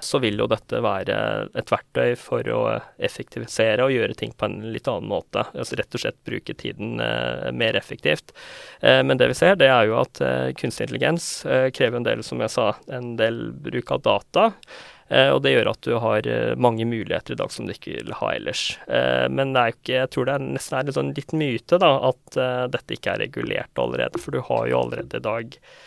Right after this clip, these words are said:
krav i arbeidsmiljøloven, eh, knyttet til overvåking av ansatte for eksempel. Så det finnes mye der, eh, men det er rett og slett bare at du må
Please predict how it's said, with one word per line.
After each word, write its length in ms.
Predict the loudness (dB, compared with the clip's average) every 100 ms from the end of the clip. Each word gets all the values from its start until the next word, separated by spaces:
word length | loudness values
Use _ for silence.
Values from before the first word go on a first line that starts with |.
| -20 _
krav 360 | 0 4 4 2
i 120 | 0
arbeidsmiljøloven, 1300 | 2 2 2 -2 -4 -8 -6 -4 -2 -2 -4 -4 -6 -12 -10
eh, 320 | -8 -4 -6
knyttet 400 | -4 -6 -6 -10
til 340 | -4 -2 -2 -2
overvåking 760 | 0 2 2 2 -2 -2 -6 -4
av 120 | -2
ansatte 500 | -2 -2 -6 -6 -6
for 140 | -4
eksempel. 360 | -4 -4 -6 -4
Så 140 | -2
det 80 | 0
finnes 340 | -2 -6 -6 -4
mye 180 | -2 2
der, 340 | 2 2 2
eh, 340 | 2 4 4 2
men 180 | 0
det 100 | 2
er 40 | 2
rett 120 | 0
og 160 | -2 0
slett 40 |
bare 120 | 2
at 80 | 2
du 80 | 0
må 160 | -4